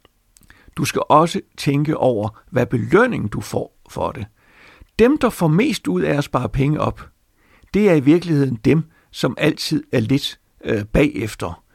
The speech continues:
og som derfor må betale rykkergebyrer og, og strafrenter og alt muligt andet. Øh, de vil få en enorm belønning for at spare op,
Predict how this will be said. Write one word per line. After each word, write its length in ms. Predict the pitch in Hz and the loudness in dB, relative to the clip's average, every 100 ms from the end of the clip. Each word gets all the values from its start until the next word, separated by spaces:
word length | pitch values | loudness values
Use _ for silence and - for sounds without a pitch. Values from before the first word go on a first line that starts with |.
| _ _ | _ _
og 100 | 165 | 0
som 180 | - 160 | 2 2
derfor 380 | 175 165 - 156 | 4 2 2 0
må 120 | 143 | 0
betale 480 | 127 - 143 123 120 | -2 -2 0 2 0
rykkergebyrer 1080 | - 131 151 160 135 143 110 131 117 113 101 | 2 2 4 2 0 -4 0 -2 0 0 -2
og, 300 | 104 107 - | -2 -8 -8
og 80 | |
strafrenter 840 | 113 - 131 143 - 120 98 107 110 | -8 -2 0 0 -2 -2 -2 -4 -6
og 280 | - 127 | -4 -2
alt 240 | 120 - - | -4 -8 -8
muligt 320 | 120 123 - | -6 -6 -8
andet. 300 | - 82 131 - _ _ _ - - _ - | -10 -10 -12 -16 _ _ _ -20 -20 _ -2
Øh, 480 | 143 127 82 - - - _ 254 | 0 2 0 -4 -10 -14 _ 2
de 200 | 302 - _ _ _ _ - | 2 2 _ _ _ _ -2
vil 200 | 175 180 | 0 0
få 240 | - 214 214 | 2 2 2
en 120 | 180 | 2
enorm 380 | 165 180 226 - _ _ _ | 4 4 2 -2 _ _ _
belønning 520 | 143 135 165 190 156 | 2 6 4 4 -2
for 160 | - 143 | -2 -4
at 60 | 139 | -4
spare 280 | - 104 | -4 -4
op, 220 | - - | -4 -6